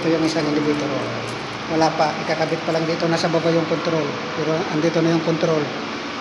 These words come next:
na ginawa ko. Ayan. Ito na.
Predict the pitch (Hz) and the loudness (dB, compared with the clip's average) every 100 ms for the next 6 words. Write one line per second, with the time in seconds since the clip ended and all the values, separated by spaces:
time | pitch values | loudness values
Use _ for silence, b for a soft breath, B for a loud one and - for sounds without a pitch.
0 | - - - - - - 165 147 156 151 | -8 -8 -8 -8 -8 -6 -4 -2 0 2
1 | 151 151 143 135 131 139 139 127 139 - | 2 2 -2 -2 -4 -2 -2 -2 -6 -6
2 | - - - - - - 143 143 | -8 -8 -8 -8 -8 -6 -4 -4